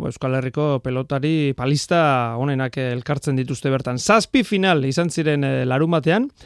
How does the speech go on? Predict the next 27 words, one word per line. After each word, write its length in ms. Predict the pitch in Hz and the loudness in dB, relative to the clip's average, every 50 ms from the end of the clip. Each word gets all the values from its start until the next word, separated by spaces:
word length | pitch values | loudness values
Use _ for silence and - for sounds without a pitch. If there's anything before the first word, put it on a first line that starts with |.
| - - - _ _ | -20 -20 -20 _ _
gaztetxotatik 720 | - 151 139 - - 160 135 - 151 - 151 131 151 156 143 | -4 -4 -2 0 0 -2 0 -2 -2 -2 -2 -2 0 0 0
hasita 300 | 143 - 160 147 151 139 | 0 0 0 0 0 2
maila 240 | 143 151 156 151 143 139 135 | 2 2 2 2 2 2 2
nagusietaraino, 840 | 135 139 151 170 156 - 175 160 135 156 143 147 151 175 214 233 233 - - - - - - - - | 2 4 2 2 2 2 0 2 2 2 2 4 4 4 4 2 2 -2 -14 -20 -20 -20 -20 -10 -2
lehenengo 460 | 151 147 156 165 175 180 175 170 165 160 | 2 4 4 4 4 4 4 4 4 4
mailan 260 | 160 165 165 160 156 | 4 4 4 2 2
esaterako, 500 | 151 - 180 160 165 165 156 143 - 202 180 | 2 0 0 0 2 0 0 2 2 2 4
Manzizidorrek 640 | 165 156 131 170 160 - 175 170 160 156 160 151 156 | 4 2 0 -2 -2 0 2 2 2 2 2 0 0
eta 120 | 151 151 | 0 0
Otsoak 260 | 143 - 175 165 131 156 | 0 2 0 0 2 0
hogeita 380 | 147 147 170 165 - - 156 156 | 0 2 0 0 2 2 2 4
bost, 240 | 190 190 151 - | 4 2 4 2
Eizmendik 480 | 160 151 139 147 160 165 160 160 156 156 | 0 0 2 0 0 0 2 2 0 0
eta 160 | 151 - 147 | 0 0 2
Luzarretak 680 | 147 151 143 - - 160 156 156 147 151 156 143 - - - - | 2 2 2 2 2 2 2 2 0 0 -2 -2 -2 -6 -8 -2
hamalau, 540 | - 160 165 180 202 202 202 208 226 247 247 - - - - - - _ | 0 2 2 4 4 4 6 6 6 4 2 -4 -10 -20 -20 -20 -14 _
eta 240 | - 151 - 151 147 | -4 0 2 4 4
elite 320 | 160 165 165 170 - 170 | 6 6 4 4 4 4
mailan 300 | 156 156 165 180 196 180 | 2 4 2 2 0 0
final 240 | - 147 143 139 139 | 0 0 0 0 0
nagusian, 560 | 139 139 139 147 135 - 156 165 180 196 196 196 | 0 0 0 -2 -2 0 0 2 2 2 2 2
eh, 120 | 180 170 151 | 2 0 0
Salanuebak 680 | - - - 135 131 139 143 147 147 143 143 143 135 139 | -2 -2 -4 0 0 2 2 2 2 2 2 0 0 0
eta 140 | 135 143 143 | -2 0 0
Mendizabalek 760 | 143 139 139 139 139 160 147 - 156 143 143 147 151 139 - | 2 2 2 2 2 0 0 0 0 2 2 2 0 0 0
hogeita 380 | 151 139 151 165 170 160 196 175 | 0 2 2 0 2 2 4 4
bost, 280 | 165 185 214 202 - - | 6 4 4 2 0 -10